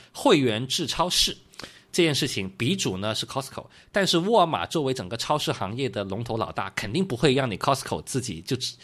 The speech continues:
只有你能做嘛，所以他们就做了山姆会员店，来，来做了一个一样的模式，来跟 Costco 在美国竞争。但这是美国的情况，在中国的情况恰好相反，山姆会员店比 Costco 要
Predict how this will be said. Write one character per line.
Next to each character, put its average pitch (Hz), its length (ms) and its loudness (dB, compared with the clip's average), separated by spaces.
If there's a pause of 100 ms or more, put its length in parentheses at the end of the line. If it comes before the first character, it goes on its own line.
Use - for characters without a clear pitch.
(140)
只 - 160 2
有 170 100 8
你 143 120 2
能 92 140 -4
做 147 160 4
嘛， 101 140 -2 (280)
所 160 200 -2
以 139 60 0
他 147 180 2
们 127 120 -2
就 131 120 -4
做 127 180 -2
了 113 80 -4
山 143 220 0
姆 120 140 -2
会 139 160 4
员 117 120 0
店， 147 260 0
来， 113 220 0
来 117 180 -2
做 131 180 -2
了 110 80 -2
一 101 80 -6
个 120 100 -2
一 98 140 -10
样 143 180 0
的 107 80 -2
模 92 180 -2
式， 113 220 -2
来 92 120 -4
跟 113 120 -6
Costco 120 400 -6
在 110 100 -4
美 95 160 -4
国 92 140 -2
竞 113 180 -6
争。 101 160 -4 (180)
但 226 120 2
这 214 100 4
是 202 120 4
美 107 180 2
国 110 100 -2
的 117 120 0
情 95 180 -6
况， 104 220 -8 (280)
在 220 140 4
中 269 220 0
国 202 100 4
的 139 60 2
情 120 200 -2
况 139 160 -2
恰 - 140 -4
好 101 140 -2
相 147 200 0
反， - 360 -4 (500)
山 233 300 6
姆 135 200 -2
会 156 220 2
员 110 180 0
店 127 300 -2
比 92 200 -6
Costco - 580 -4
要 113 240 2